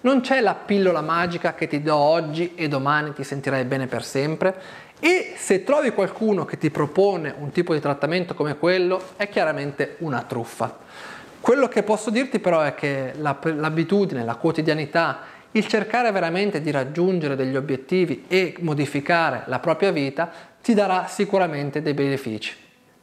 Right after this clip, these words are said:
Come dicevano i saggi, se fai le stesse cose tutti i giorni e tutti i giorni hai gli stessi risultati, se vuoi cambiare risultati,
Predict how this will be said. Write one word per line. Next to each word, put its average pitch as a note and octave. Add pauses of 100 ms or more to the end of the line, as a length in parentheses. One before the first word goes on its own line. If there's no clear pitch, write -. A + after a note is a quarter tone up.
Come F3+
dicevano G3
i A3+
saggi, D#3+ (220)
se -
fai A3
le G#3+
stesse F3+
cose G#3
tutti F3+
i E3+
giorni C3+
e C#3+
tutti D#3+
i D3+
giorni E3+
hai C#3
gli C#3
stessi E3+
risultati, D3 (460)
se F#3
vuoi G#3
cambiare F#3+
risultati, E3+